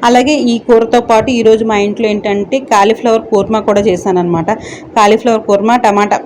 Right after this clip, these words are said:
ఉమ్, టమాటా కలిపి కుర్మాలా చేశాను, అదొకటి. ఇంకా మధ్యాహ్నం అతను లంచ్లోకి అయితే వచ్చేసి, లంచ్కి అయితే వచ్చేసారండి. అతనికి రోజు డైలీ ఎలా ఫుడ్ ఎలా పెడతాను ఏంటి అనేది ఈ వ్లాగ్లో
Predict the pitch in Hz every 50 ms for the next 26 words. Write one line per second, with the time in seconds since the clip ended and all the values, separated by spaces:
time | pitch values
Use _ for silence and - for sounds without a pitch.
0 | - 247 202 208 214 196 190 185 180 - 202 202 214 220 - 233 233 226 226 214
1 | 220 220 - 339 403 403 381 330 262 - 254 220 208 220 226 226 226 226 233 240
2 | 196 165 - 202 185 202 226 214 180 190 180 185 185 180 233 320 403 - - -
3 | - - - 254 262 254 233 208 202 180 190 226 240 240 226 208 208 208 208 202
4 | 190 196 196 202 220 214 202 220 220 - 208 202 190 196 - 208 190 202 208 185
5 | 180 175 - 226 214 208 202 180 175 - - 220 196 185 180 190 214 302 381 -
6 | - - - - - - - 185 202 - - 262 285 277 - 294 220 220 214 233
7 | 254 269 254 262 202 214 208 202 233 233 247 240 226 214 202 196 214 240 240 -
8 | 233 214 190 190 226 226 220 208 202 208 214 220 226 220 233 208 202 202 - 214
9 | 208 208 202 202 202 208 202 208 202 208 233 269 294 240 220 208 190 190 190 220
10 | 220